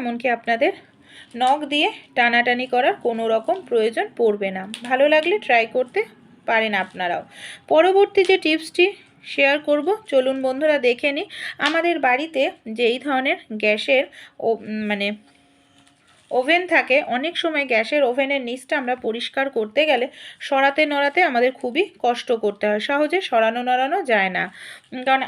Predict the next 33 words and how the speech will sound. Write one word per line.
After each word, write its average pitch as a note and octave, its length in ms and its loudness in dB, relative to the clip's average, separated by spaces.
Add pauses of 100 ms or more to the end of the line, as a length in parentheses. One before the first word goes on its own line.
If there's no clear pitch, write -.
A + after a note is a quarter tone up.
(140)
আটকে B3+ 280 -2
ধরে, C#4+ 220 4 (100)
যখন B3+ 200 0
ভাত A3+ 360 2 (140)
ডাল A3 180 4 (120)
রান্না G#3 320 2
করি D4 120 0
না, F4+ 120 0 (100)
ফ্যান A#3 280 0
ট্যান B3+ 160 0 (100)
পড়ে, G#3+ 240 2
সেগুলো A#3 360 -2 (120)
আটকে G3 320 -4
ধরে, C#4 160 2 (400)
তখন C#4+ 240 0
পু-, B3 160 -8
নিচটা C4 320 -2 (120)
পরিষ্কার A#3 380 -2 (100)
করতে C4+ 260 -2
না F#4+ 140 0
আমাদের A3+ 220 0
অনেকটাই D4 560 -4
কষ্ট G#3 340 -4 (280)
করতে A3 300 0 (100)
হয়। F#3+ 180 -4 (380)
তাই C#4+ 220 4
একটি D4 180 -6 (140)
কাজ C4+ 160 2 (120)
আপনারা D4+ 260 0 (120)
করতে G#3+ 260 0 (100)
পারেন, C4 200 0 (160)
আমাদের B3 260 -4 (100)
বাড়িতে B3 260 -2